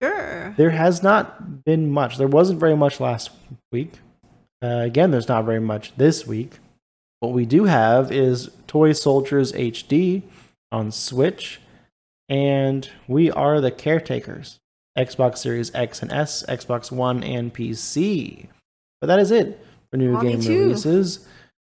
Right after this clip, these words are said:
Speaker 2: How about Game Pass games, Joanne?
Speaker 1: Same thing. There's only two game release this week on Game Pass, and that's Stranded Deep on console, P C, and cloud, and Mortal Shell Enhanced Edition on console, P C, and cloud.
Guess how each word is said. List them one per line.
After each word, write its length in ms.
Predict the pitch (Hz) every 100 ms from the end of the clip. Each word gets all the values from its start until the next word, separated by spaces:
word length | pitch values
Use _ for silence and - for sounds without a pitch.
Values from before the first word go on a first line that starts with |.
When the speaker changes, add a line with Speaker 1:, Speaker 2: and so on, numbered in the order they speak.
| _ _
Speaker 2:
How 80 | 151
about 420 | 190 202 - -
Game 240 | 190 214 220
Pass 240 | 151 120
games, 280 | 117 107 107
Joanne? 300 | 120 160 185 _ _ _ _ _ _ _
Speaker 1:
Same 200 | 214 240
thing. 280 | 254 285 247
There's 240 | 208 202 -
only 380 | 214 254 294
two 340 | 285 - 302 285
game 340 | 208 202 202 190
release 580 | 180 185 190 - -
this 340 | - 185 185 -
week 220 | 190 185
on 140 | 185
Game 320 | 180 170 208 269
Pass, 420 | 175 190 214 208
and 240 | 185 175
that's 440 | 170 170 - - - _ _ _ -
Stranded 840 | - - 196 233 247 254 - 160
Deep 460 | 170 208 240 247 - -
on 180 | 180 185
console, 440 | 196 185 190 185
P 200 | 185 185
C, 160 | 185 175
and 160 | 165
cloud, 500 | - 214 254 277 - -
and 220 | 185 185
Mortal 560 | 180 185 233 254 269 277
Shell 580 | 262 - 214 190 165 -
Enhanced 580 | 160 170 180 202 214 202 -
Edition 460 | 180 175 165 156
on 240 | 151 165 165
console, 600 | - 233 247 269 254 254
P 160 | 233
C, 160 | 214 226
and 160 | 214 214
cloud. 440 | 180 175 170